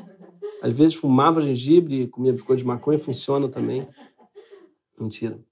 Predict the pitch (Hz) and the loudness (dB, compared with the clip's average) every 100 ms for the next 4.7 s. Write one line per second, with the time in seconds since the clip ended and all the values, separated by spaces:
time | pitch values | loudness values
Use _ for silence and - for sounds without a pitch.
0 | _ _ _ _ _ _ _ - 170 196 | _ _ _ _ _ _ _ 2 4 4
1 | 196 185 165 - 185 175 139 123 170 185 | 0 -4 -8 2 2 2 -4 0 -2 -2
2 | _ _ _ _ 180 123 117 120 123 - | _ _ _ _ -8 -4 0 0 -2 -6
3 | 127 123 117 127 160 170 - _ 123 110 | -6 -2 0 2 2 0 -10 _ -14 -2
4 | 120 113 - 135 143 160 | -2 -2 0 2 2 -4